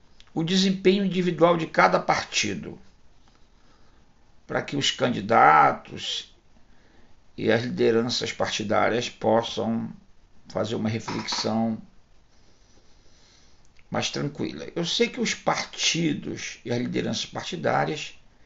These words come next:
dominam essas informações como ninguém. É, então, trazendo aqui para o internauta interessado em política, mas que não tem na atividade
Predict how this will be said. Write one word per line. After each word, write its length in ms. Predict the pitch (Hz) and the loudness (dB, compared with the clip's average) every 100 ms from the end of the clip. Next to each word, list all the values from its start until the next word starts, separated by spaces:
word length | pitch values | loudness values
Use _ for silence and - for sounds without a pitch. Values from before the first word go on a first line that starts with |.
| - - - - - | -20 -20 -20 -20 -14
dominam 520 | 131 165 160 165 160 | 4 4 4 2 4
essas 340 | 156 - 131 120 | 2 2 -2 -4
informações 1080 | 131 120 117 120 - - 120 117 139 - - - | -4 -2 0 -2 -2 -4 -2 -2 -2 -6 -10 -16
como 240 | - 127 135 | -4 -2 -2
ninguém. 480 | 147 175 120 95 - - - _ - - - - - - - _ - | -2 -2 -2 -4 -14 -20 -20 _ -20 -20 -20 -20 -20 -20 -20 _ -16
É, 280 | - - - | -14 -14 -16
então, 320 | - - 233 | -16 -4 -4
trazendo 440 | 226 214 196 214 196 | 2 2 4 4 2
aqui 320 | - 190 220 | 2 0 0
para 640 | 214 202 202 208 208 - - - _ _ - - - _ - - - - - - - - _ | 4 8 8 8 4 0 -16 -20 _ _ -20 -20 -20 _ -20 -20 -20 -20 -20 -20 -20 -20 _
o 80 | 208 | 2
internauta 880 | 220 220 196 170 175 175 165 165 156 | 4 6 6 10 8 8 6 4 4
interessado 580 | 156 156 156 - 147 143 | 4 6 6 8 6 6
em 100 | 165 | 0
política, 640 | 202 170 175 190 - 202 | -2 0 0 0 0 2
mas 240 | 190 196 190 | 4 4 4
que 100 | 208 | 2
não 220 | 220 208 | 4 2
tem 480 | - 170 170 151 131 | 4 4 6 2 0
na 140 | 123 | -2
atividade 960 | 139 - 131 123 120 117 107 120 117 92 | -2 -2 -4 0 2 2 2 -2 -2 -4